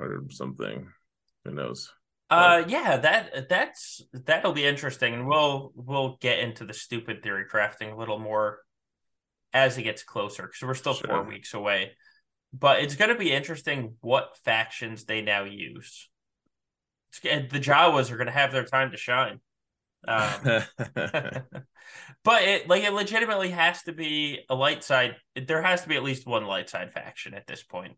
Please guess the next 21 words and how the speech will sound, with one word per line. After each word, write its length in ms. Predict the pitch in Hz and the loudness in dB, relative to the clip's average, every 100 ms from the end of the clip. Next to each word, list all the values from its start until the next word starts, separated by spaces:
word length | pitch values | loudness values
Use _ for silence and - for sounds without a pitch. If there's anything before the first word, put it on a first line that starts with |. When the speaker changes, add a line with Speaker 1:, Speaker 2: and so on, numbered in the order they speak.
| - | -6
Speaker 2:
Like, 240 | 117 113 | -6 -2
come 160 | - 131 | -2 -2
on 200 | 92 92 | -4 -8
now. 300 | 90 101 - _ _ _ _ _ _ _ _ _ _ _ _ _ - - | -8 -10 -10 _ _ _ _ _ _ _ _ _ _ _ _ _ -14 0
Speaker 1:
Yep, 380 | 147 143 139 | 6 6 4
they 140 | - 127 | 0 2
need 140 | 120 | 2
to 80 | 110 | 0
do 160 | 95 76 | 0 2
that. 220 | 80 78 - - | 0 0 -6 -10
Absolutely 540 | 113 101 - 82 - 85 | -8 -6 -4 -2 -2 -2
agreed. 300 | 76 71 73 - - | -2 -4 -4 -10 -10
<clears throat> 0 | |
It's 920 | 73 78 71 - _ _ _ _ - | -8 -8 -10 -16 _ _ _ _ -14
been 160 | - 107 | -4 0
a 40 | 98 | 2
while. 300 | 73 64 - - _ _ _ _ _ _ _ _ _ _ _ _ _ _ _ _ _ - | 0 -2 -6 -18 _ _ _ _ _ _ _ _ _ _ _ _ _ _ _ _ _ -14
Speaker 2:
Yeah. 360 | 113 101 - - _ _ | -6 -4 -4 -8 _ _
Um, 540 | - 127 123 120 113 113 _ _ _ _ _ _ _ _ _ _ _ _ _ _ _ _ _ _ _ _ _ _ _ _ _ _ _ _ _ _ _ _ _ _ | 2 6 6 6 2 -6 _ _ _ _ _ _ _ _ _ _ _ _ _ _ _ _ _ _ _ _ _ _ _ _ _ _ _ _ _ _ _ _ _ _
yeah. 240 | 147 170 139 | 0 2 2
Speaker 1:
Yeah. 180 | - | -4